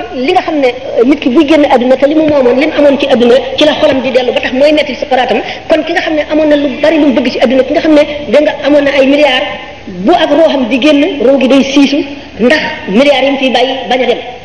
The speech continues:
Bu ko defee malaayika yi gën a xëcc, mu gën a metti, sukuraat si gën a yàgg, gën a metti. Bu fekkente ne nit ki bàyyiwu fi dara, wala sax bàyyi na fi alal ju bari waaye saxul ci xolam. Moo tax ci gaañu baax ñu bari dañuy ñaan naan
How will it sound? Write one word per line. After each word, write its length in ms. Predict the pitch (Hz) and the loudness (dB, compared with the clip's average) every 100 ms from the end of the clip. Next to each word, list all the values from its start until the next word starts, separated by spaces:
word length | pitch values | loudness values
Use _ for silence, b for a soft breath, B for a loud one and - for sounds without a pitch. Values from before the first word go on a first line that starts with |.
| - | -12
Bu 60 | - | -4
ko 60 | 302 | -2
defee 180 | 285 285 | 0 0
malaayika 340 | 294 294 294 | 0 0 0
yi 80 | 269 | 0
gën 100 | 277 | 2
a 40 | 285 | 2
xëcc, 420 | - - - - | -2 -4 -12 -2
mu 140 | 254 | 2
gën 120 | 277 | 2
a 40 | 285 | 2
metti, 260 | 277 277 277 | 0 -4 -8
sukuraat 300 | 285 285 - | -4 -6 -4
si 80 | |
gën 100 | 254 | 0
a 60 | 269 | 2
yàgg, 280 | 285 262 233 | 2 -2 0
gën 80 | 262 | 2
a 40 | |
metti. 240 | 247 180 - B B | 2 -2 -6 B B
Bu 60 | 262 | -2
fekkente 380 | 302 - 311 294 | -2 0 -2 0
ne 60 | 277 | 0
nit 200 | 277 277 | 0 -2
ki 100 | 262 | -2
bàyyiwu 280 | 233 277 269 | 0 0 -2
fi 80 | 247 | -2
dara, 140 | 262 - - | -2 -2 -2
wala 140 | 302 | 0
sax 120 | 320 254 | 0 0
bàyyi 160 | 320 | 0
na 40 | 302 | 0
fi 60 | - | 0
alal 140 | 285 254 | 0 0
ju 60 | |
bari 120 | 277 | 2
waaye 200 | 277 262 262 | 4 2 2
saxul 200 | 330 320 262 | -2 -4 -6
ci 80 | 269 | -4
xolam. 240 | 277 202 - - - - B B - | 0 0 -4 -14 -18 -20 B B -2
Moo 140 | 262 | 0
tax 140 | 302 214 - - - - | 0 -6 -12 -18 -20 -2
ci 180 | 285 | 0
gaañu 240 | 277 269 269 | 2 0 0
baax 140 | 247 | -2
ñu 120 | 277 | -2
bari 140 | 254 285 | -2 -2
dañuy 240 | 277 277 269 | -2 -2 -2
ñaan 160 | 269 233 | -2 0
naan 140 | 226 | -2